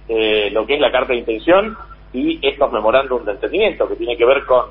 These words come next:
memorándum técnico y de políticas económicas y financieras. Este esquema, eh, debe ser, eh, analizado por el Congreso, porque precisamente la autolimitación impuesta por el Congreso,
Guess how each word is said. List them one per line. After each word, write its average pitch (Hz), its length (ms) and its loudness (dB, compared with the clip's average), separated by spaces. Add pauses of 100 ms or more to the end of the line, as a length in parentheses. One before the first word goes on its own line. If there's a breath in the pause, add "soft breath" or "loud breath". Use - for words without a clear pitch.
(160)
memorándum 120 400 -2
técnico 165 320 0
y 117 40 2
de 110 100 0
políticas 113 400 0
económicas 110 440 -2
y - 60 -18
financieras. 127 360 0 (300)
Este 190 640 2 (320)
esquema, 160 600 0 (420)
eh, 113 340 2
debe 151 280 2
ser, 165 140 4 (240)
eh, 107 240 -2
analizado 98 520 0
por 113 120 -2
el 113 60 -6
Congreso, 202 400 -4
porque 120 540 -2
precisamente 139 840 -2 (280)
la 107 120 0
autolimitación 135 840 -2
impuesta 117 420 -4 (100)
por 123 160 0
el 113 120 -4
Congreso, 143 680 0